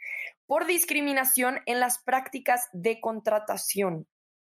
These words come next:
Entre algunas de las acusaciones, Flores declara que los Giants lo entrevistaron para head coach cuando en realidad ya habían elegido a alguien más.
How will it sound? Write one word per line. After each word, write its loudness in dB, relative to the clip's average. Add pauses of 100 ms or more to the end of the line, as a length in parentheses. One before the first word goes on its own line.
(300)
Entre 2
algunas 0
de 2
las 2
acusaciones, 0
Flores 0
declara 0
que -2
los -2
Giants 2
lo 2
entrevistaron 0
para 2
head -4
coach 0
cuando 0
en -2
realidad 0
ya 2
habían 0
elegido -2
a 2
alguien -2
más. 0